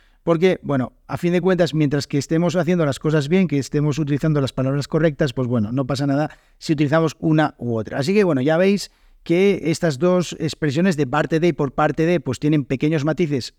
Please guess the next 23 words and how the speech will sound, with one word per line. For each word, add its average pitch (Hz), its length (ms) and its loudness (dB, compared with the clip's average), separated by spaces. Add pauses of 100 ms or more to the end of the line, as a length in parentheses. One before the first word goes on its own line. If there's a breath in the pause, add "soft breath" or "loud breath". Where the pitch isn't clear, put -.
de 127 100 -8
significado 185 680 0 (300 loud breath)
que 165 140 2
las 160 120 2
hacen 170 200 2
un 170 100 2
poquito 160 300 -2
diferentes 180 500 0
y 147 120 -4
que, 175 200 2
bueno, 139 160 0
espero 156 280 0
que 165 80 2
a - 40 0
partir 151 320 0
de 170 60 2
ahora, 175 180 2
pues 147 220 -4
tengáis 175 280 2
un 190 60 0
poquito 180 240 0
más 175 160 0
claro 170 320 0